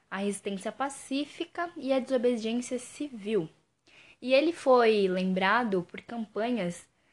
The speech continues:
é, contra as, as leis segregacionistas, né? Uma das campanhas que ele fez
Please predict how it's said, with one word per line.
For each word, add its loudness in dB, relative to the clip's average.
é, 0
contra -2
as, -4
as -4
leis -2
segregacionistas, -2
né? -6
Uma -4
das 0
campanhas 0
que -4
ele 0
fez -4